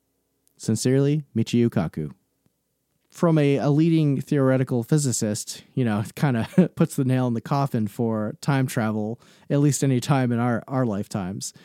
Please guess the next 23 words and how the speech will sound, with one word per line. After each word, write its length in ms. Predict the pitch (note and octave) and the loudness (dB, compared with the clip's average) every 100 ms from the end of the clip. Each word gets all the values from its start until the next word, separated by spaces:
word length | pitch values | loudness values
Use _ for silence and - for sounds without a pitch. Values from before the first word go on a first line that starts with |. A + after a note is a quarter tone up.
| - | -8
As 180 | F3 - | -6 -2
far 260 | G#3 G#3 | 0 2
as 120 | F3+ | 2
the 100 | - | 0
civilization 680 | D3 E3+ D#3 C3 C3 C3 C3 | -2 0 2 0 0 -2 -4
scales, 420 | A2+ - A2 G#2 A#2 | -6 -4 -4 -4 -4
I 60 | |
just 220 | A#2 G#2+ | -6 -6
wanna 320 | B2+ A2+ G2+ G2+ _ | -6 -4 -4 -8 _
do 140 | - A2+ | -4 -4
a 40 | |
quick 220 | - B2 | -2 -4
sidebar 580 | - - A#2+ A2 G#2+ G2 | -2 -2 -2 -2 -4 -4
here. 280 | G2 A2 G2+ | -6 -6 -6
If 120 | G#2 | -4
you're 220 | B2+ A2 - _ _ _ _ | -4 -6 -8 _ _ _ _
unfamiliar 640 | F3+ E3+ - C#3+ C3 B2+ A#2 | 0 0 0 0 2 0 0
with, 320 | A#2 A2 - | -2 -2 -2
uh, 220 | G#2+ G2 - - _ | -2 -2 -6 -16 _
civilization 840 | - - E3 C#3+ B2 A#2+ A#2 - G2+ | -6 2 4 4 2 0 -2 -2 -4
types 340 | - E2+ D#2+ - | -4 -6 -8 -8
that 160 | G#2+ | -6
are 300 | F#2+ F2 E2+ | -4 -6 -8